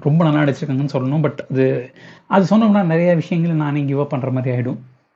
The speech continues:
So, இந்த சீரிஸை பொறுத்த வரைக்கும் நீங்க பார்த்து என்ஜாய் பண்ணா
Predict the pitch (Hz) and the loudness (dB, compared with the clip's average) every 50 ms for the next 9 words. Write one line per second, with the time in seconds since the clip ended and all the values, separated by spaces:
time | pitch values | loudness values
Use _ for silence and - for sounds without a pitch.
0 | _ _ - 214 185 185 196 - - 190 208 247 254 262 240 180 208 226 233 214 | _ _ -2 0 0 2 2 2 4 4 4 4 4 4 2 0 2 2 0 0
1 | 202 170 160 151 175 175 190 208 196 175 160 151 143 135 131 131 127 123 123 - | 0 0 -2 -2 -4 -4 -2 -2 -2 -2 -2 -4 -6 -6 -8 -8 -10 -12 -12 -10
2 | - 170 185 214 208 - 175 156 135 151 151 147 147 135 135 156 | -10 -8 -6 -6 -4 -2 -2 -2 -2 -2 -4 -4 -4 -4 -2 -2